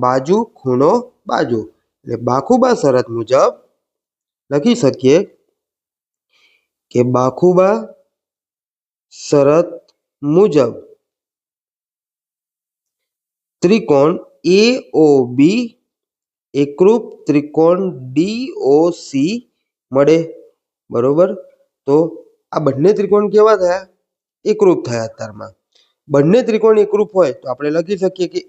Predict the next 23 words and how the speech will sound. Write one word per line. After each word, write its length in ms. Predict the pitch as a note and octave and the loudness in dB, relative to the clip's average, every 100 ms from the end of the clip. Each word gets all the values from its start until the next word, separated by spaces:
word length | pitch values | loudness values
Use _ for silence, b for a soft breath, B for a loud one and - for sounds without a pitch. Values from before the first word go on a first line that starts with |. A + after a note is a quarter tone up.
| - | -6
એ 20 | C3+ C#3+ | -6 0
બી 140 | F3 | 2
અને 160 | E3 E3 D#3+ | 2 0 -4
સી 140 | C#3+ | -8
ડી 180 | C#3+ D3+ | -8 0
બાજુ 200 | C#3+ C#3+ C#3+ | 0 -2 -8
કેવી 260 | E3 F3 C#3+ | -6 -4 -2
છે? 100 | D3 - _ _ _ _ | -4 -6 _ _ _ _
સમાન 300 | - A#2 C3+ C3+ | -6 -2 0 2
છે. 100 | C#3 D3 D3 _ _ _ _ | 2 0 -2 _ _ _ _
તો 40 | C3+ | -8
આપણે 180 | A#2+ C#3 | -2 2
અહીંયા 260 | C#3+ D#3+ G3+ | 4 4 2
લખીએ 300 | G#3+ C3+ A2+ - _ _ _ _ | 0 -2 -4 -8 _ _ _ _
કે 80 | B2+ A2+ A2 | -12 -8 -2
માટે 360 | C#3+ F3 G3 G#3+ G#3+ - - - _ _ _ - | -2 0 4 2 2 -8 -16 -18 _ _ _ -4
એ 100 | C3 C3+ | -2 2
બી 140 | E3 D3 | 2 2
બરાબર 380 | C3+ C3+ C#3+ C#3+ | 2 0 0 -2
શું 140 | F3+ F3 | -4 -4
થશે? 300 | E3+ - D3+ D#3 _ _ _ _ _ _ - | -4 -2 -4 -4 _ _ _ _ _ _ -10
સી 200 | - B2 | 0 2
ડી 220 | B2+ D3+ | 4 4